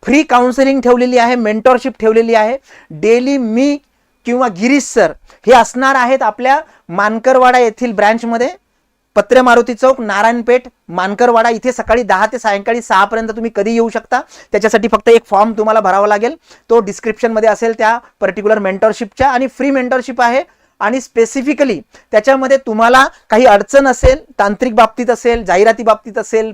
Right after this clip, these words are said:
प्रिपरेशन बाबतीत असेल किंवा बॅचेस बाबतीत असेल तर नक्की आम्ही तुम्हाला मदत करू. आयटीआयसाठी याच्यामध्ये specifically ज्युनियर इंजिनिअरमध्ये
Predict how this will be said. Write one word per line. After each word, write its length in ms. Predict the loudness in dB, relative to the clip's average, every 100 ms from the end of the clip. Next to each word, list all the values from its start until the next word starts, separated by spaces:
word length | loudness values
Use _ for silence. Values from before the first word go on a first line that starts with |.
| -8
प्रिपरेशन 460 | -8 -4 -2 -2
बाबतीत 340 | -2 -4 -6 -8
असेल 280 | -4 -4 -4 -10 -20 -8
किंवा 240 | -4 -2
बॅचेस 380 | -2 -2 -2 -2
बाबतीत 340 | 0 -2 -2 -8
असेल 260 | -6 -8 -10 -8
तर 40 | -4
नक्की 300 | -2 0 2
आम्ही 240 | 2 0
तुम्हाला 320 | -2 2 2 2 -2 -4
मदत 260 | 0 2 0 _ _ _ _ 0
करू. 200 | 0 0 _ _ _ _ _ _ _ _ _ _ _ _ -4
आयटीआयसाठी 680 | 0 2 4 2 4 0 2
याच्यामध्ये 440 | 0 2 0 -2
specifically 640 | -4 -4 -4 -4 -6 -4 -4
ज्युनियर 260 | -4 -2 -2
इंजिनिअरमध्ये 640 | -2 -2 -2 0 0 0